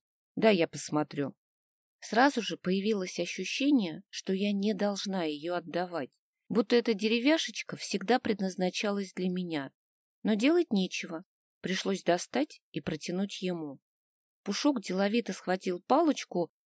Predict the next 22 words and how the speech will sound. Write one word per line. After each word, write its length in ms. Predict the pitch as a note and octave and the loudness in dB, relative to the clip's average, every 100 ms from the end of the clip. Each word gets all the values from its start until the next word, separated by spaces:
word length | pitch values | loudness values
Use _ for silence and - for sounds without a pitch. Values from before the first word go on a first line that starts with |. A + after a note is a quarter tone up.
| - | -2
а 100 | F3+ | 0
вот 180 | F#3+ - | 0 -2
то, 120 | G#3 | -2
что 240 | F#3+ - D#3+ | -2 -4 -4
произошло 600 | F#3 F3 F3+ F#3 - F3 | -4 -2 -4 -4 -4 0
дальше, 580 | G#3 C#4+ D#4+ - D3 - _ _ | 4 4 2 -4 -6 -8 _ _
уже 280 | F#3 F#3 G3+ | -4 0 0
не 100 | G3 | 0
моя 360 | G3 G3+ F3+ | -2 -2 -2
вина. 380 | C#3+ C#3+ C#3 C3+ - _ _ _ _ _ _ | -2 -4 -4 -6 -12 _ _ _ _ _ _
Как 240 | A#3+ B3 | 2 2
только 420 | - A#3+ G3 D3+ D#3+ | 0 2 2 0 0
я 200 | E3+ E3+ | 2 0
отпустила 600 | - G#3 - G3 E3+ D3+ | -2 -8 -4 -2 -2 -2
волшебный 580 | E3 F#3 - E3+ D3 | -4 -4 -4 -2 -2
артефакт, 680 | D3+ - F#3+ - B3 D4+ - - _ _ | -4 -4 -10 0 2 2 -6 -20 _ _
и 80 | F3 | 2
он 140 | F#3 | 2
оказался 640 | F3+ G#3 G#3 G3+ E3 - D#3 | 2 0 0 0 0 -4 -2
в 60 | |
лапах 380 | F3 - D3+ - | 2 2 0 -2
кота, 440 | E3+ F3+ - C4 | -2 0 0 -2